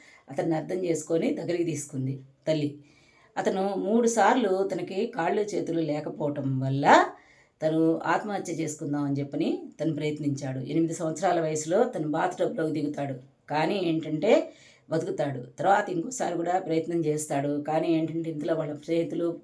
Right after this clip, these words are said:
వాళ్ళ అమ్మగారు వచ్చి అతన్ని కాపాడతారు. సరే, మూడోసారి కూడా ప్రయత్నం చేస్తుంటే అతనికి అనిపిస్తుందన్నమాట, "నేను ఎన్నిసార్లు ప్రయత్నం చేస్తున్నా కానీ ఆత్మహత్య పొందలేకపోతున్నాను,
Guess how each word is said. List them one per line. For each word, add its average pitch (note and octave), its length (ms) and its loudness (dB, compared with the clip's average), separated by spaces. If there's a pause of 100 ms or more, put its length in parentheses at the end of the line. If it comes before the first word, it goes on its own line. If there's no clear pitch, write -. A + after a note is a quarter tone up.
(140)
వాళ్ళ D3 160 -4
అమ్మగారు D3+ 480 0
వచ్చి A#3 420 2 (280)
అతన్ని F3+ 260 -4
కాపాడతారు. C#3+ 800 -8 (220)
సరే, G3+ 160 2
మూడోసారి G#3+ 520 6
కూడా G3 160 2
ప్రయత్నం D#3+ 380 0
చేస్తుంటే D3+ 880 2 (340)
అతనికి A#3 300 2
అనిపిస్తుందన్నమాట, D3+ 800 -2 (300)
"నేను F#3+ 160 2
ఎన్నిసార్లు A3+ 500 4
ప్రయత్నం F#3+ 440 -2
చేస్తున్నా E3 420 0
కానీ D3+ 320 0
ఆత్మహత్య D#3+ 540 -2 (200)
పొందలేకపోతున్నాను, D3 1120 -2